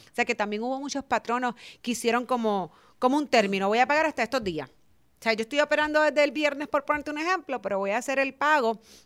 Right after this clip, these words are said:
a todos como horas regulares hasta el martes. De ahí en adelante, el que no puede llegar, pues entonces se le carga vacaciones o, ¿verdad? O, o, o, o nada si no tuviesen. O sea que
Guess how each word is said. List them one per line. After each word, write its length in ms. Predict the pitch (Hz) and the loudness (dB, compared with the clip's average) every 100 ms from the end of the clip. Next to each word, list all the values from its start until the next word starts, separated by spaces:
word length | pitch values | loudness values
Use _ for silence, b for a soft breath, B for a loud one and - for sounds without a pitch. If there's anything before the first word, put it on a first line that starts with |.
| B | B
a 220 | 214 214 | 2 4
todos 560 | 269 320 294 240 247 - b b b - | 4 4 4 2 -2 -14 b b b -4
como 180 | 226 | 0
horas 200 | 214 262 | 4 4
regulares 640 | 302 294 311 370 339 302 - B | 4 4 8 8 8 4 -2 B
hasta 240 | - 220 190 | -2 0 2
el 60 | |
martes. 480 | 202 190 185 - - _ | 4 2 0 -14 -20 _
De 100 | 170 | -6
ahí 140 | 170 | -2
en 60 | 202 | 0
adelante, 400 | 254 294 381 311 | 2 4 2 0
el 80 | 240 | -2
que 80 | 185 | -4
no 120 | 190 | 0
puede 300 | 233 247 254 | 2 2 2
llegar, 300 | 277 349 359 | 4 4 4
pues 100 | 220 | -2
entonces 260 | 175 185 - | -6 -8 -6
se 100 | 170 | -6
le 80 | |
carga 260 | 156 160 190 | -4 0 0
vacaciones 440 | 214 233 285 294 254 | 0 0 -4 -2 -2
o, 100 | 170 | -2
¿verdad? 380 | 160 226 262 | 0 2 2
O, 240 | 208 156 - | 0 -2 -4
o, 200 | 175 156 b b b | -6 -8 b b b
o, 340 | 185 180 170 - | -2 0 0 -2
o 160 | 175 | 0
nada 300 | 165 262 302 | 6 6 6
si 100 | 233 | 2
no 100 | 190 | -2
tuviesen. 520 | 180 208 160 151 139 - B B | 0 0 0 0 -6 -10 B B
O 60 | 202 | 4
sea 160 | 247 | 4
que 340 | 226 190 - | 6 4 2